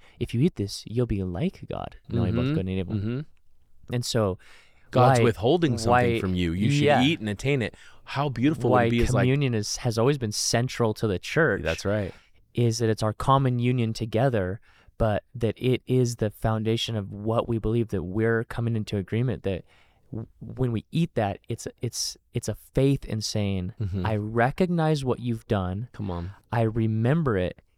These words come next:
Speaker 1: and I receive what it accomplished for me."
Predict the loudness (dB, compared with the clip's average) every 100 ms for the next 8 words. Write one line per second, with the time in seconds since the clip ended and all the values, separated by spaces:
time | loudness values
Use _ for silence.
0 | _ _ 0 2 2 4 2 2 -2 -4
1 | -4 -2 -4 -8 -20 _ -4 0 0 -2
2 | -6 -4 -6 -4 -8 -10 -12 -10 -10 -12